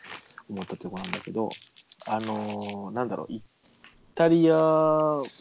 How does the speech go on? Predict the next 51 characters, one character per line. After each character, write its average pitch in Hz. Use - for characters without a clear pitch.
悪 143
い 185
と 135
こ 123
ろ 120
じ 113
ゃ 107
な 120
い 117
と -
思 107
う -
ん 107
で 101
す -
け 110
ど、 95
あ 110
の 98
ー、 -
単 196
純 185
に、 127
な 131
ん -
だ 107
ろ 90
う、 -
イ 135
タ 170
リ 180
ア、 175
ま 151
ず 113
目 110
的 -
と -
し -
て 143
行 127
っ -
た 143
の 117
が、 104
一 127
番 131
が 104
僕 110
は 110
あ 110
の、 104